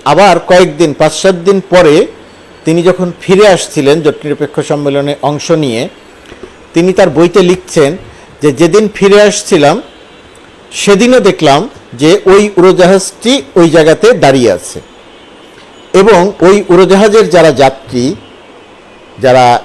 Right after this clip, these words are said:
যাত্রী মানে, আহ, সেই সময়ের আওয়ামী লীগ সরকার, বঙ্গবন্ধু সরকারের মন্ত্রী, অর্থাৎ বঙ্গবন্ধুর সফরসঙ্গী হয়ে যারা জোট নিরপেক্ষ সম্মেলনে গিয়েছিলেন,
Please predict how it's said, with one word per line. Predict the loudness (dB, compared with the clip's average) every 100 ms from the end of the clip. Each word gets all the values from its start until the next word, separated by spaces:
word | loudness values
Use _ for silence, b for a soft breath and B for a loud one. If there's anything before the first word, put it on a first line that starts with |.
| -4
যাত্রী | -2 -2 -4 -4
মানে, | -4 -4 -4 -6 -12 -20 -20 -20 -20 -20 -20 -20 -20 -20 -20 -14
আহ, | -8 -6 -4 -4 -6 -6 -10 -10 -14 -6
সেই | -2 0
সময়ের | 0 0 2 0 0
আওয়ামী | 0 2 0
লীগ | -2
সরকার, | -2 -2 0 -2
বঙ্গবন্ধু | -2 -2 0 0 0 -4
সরকারের | -2 -2 0 2 2 2 -2 -4
মন্ত্রী, | -4 -4 -2 -2 -2 B B B B -10
অর্থাৎ | -6 -2 -2 0
বঙ্গবন্ধুর | 0 2 0 0 -2
সফরসঙ্গী | -2 -4 -2 -2 0 0
হয়ে | 2 2 4
যারা | 2 2
জোট | 0 -4
নিরপেক্ষ | -4 -2 -2 -4
সম্মেলনে | -8 -4 -2 -2 -4
গিয়েছিলেন, | -2 -2 -2 -2